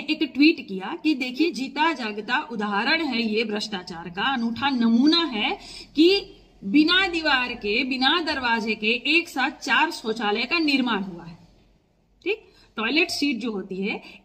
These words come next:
एक साथ चार जगह पर रखी गई, ना वहां दरवाजा है, ना वहां पर आसपास में दीवार है, तो कोई खुले में बैठेगा या शौचालय में बैठेगा, फर्क क्या पड़ेगा?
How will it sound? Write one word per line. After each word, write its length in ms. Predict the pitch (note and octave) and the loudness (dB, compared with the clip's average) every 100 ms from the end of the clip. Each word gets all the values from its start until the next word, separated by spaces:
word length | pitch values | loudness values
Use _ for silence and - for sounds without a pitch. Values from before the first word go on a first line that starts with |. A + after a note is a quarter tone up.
| C4+ | 2
एक 240 | F4+ F4+ | 2 0
साथ 460 | - A#3 D#4+ - - _ _ - | -4 -2 -2 -4 -20 _ _ -6
चार 240 | C#4+ D#4+ | 0 0
जगह 240 | C#4 A#3+ | -2 -6
पर 180 | A3 A#3 | -6 -6
रखी 320 | G#3 G3+ A#3+ | -8 -8 -6
गई, 220 | A#3 D4 E4+ | -2 0 0
ना 140 | B3+ | -4
वहां 260 | A3 G#3+ G3+ | -4 -4 -4
दरवाजा 500 | G3+ G#3 A3+ C#4 D4+ | -4 0 0 2 0
है, 280 | D4+ D#4 E4 | -2 -2 -2
ना 80 | A#3 | -2
वहां 240 | G#3 G#3 A3+ | -4 -4 -4
पर 140 | D4+ | 0
आसपास 440 | C4 A3+ A3 A#3+ | 0 -2 -6 -8
में 120 | E4 F4 | -6 2
दीवार 320 | F4 D4+ F#3+ | 4 4 0
है, 140 | E3+ E3 - - _ _ | -6 -16 -18 -20 _ _
तो 60 | D4 | -8
कोई 160 | D#4+ | -6
खुले 280 | E4+ D#4 E4 | -2 0 0
में 140 | F4 F4 | 0 0
बैठेगा 360 | E4 E4 E4 D#4 | 0 0 0 0
या 160 | C#4 | 0
शौचालय 420 | C4 B3 C4 C#4+ | -2 -4 0 0
में 140 | D#4 C#4 | 0 -2
बैठेगा, 320 | C#4 C#4 C4 | -4 -2 -2
फर्क 220 | C4 F4+ - | -2 -6 -4
क्या 100 | B3 | -6
पड़ेगा? 340 | F3+ E3 - | -8 -12 -14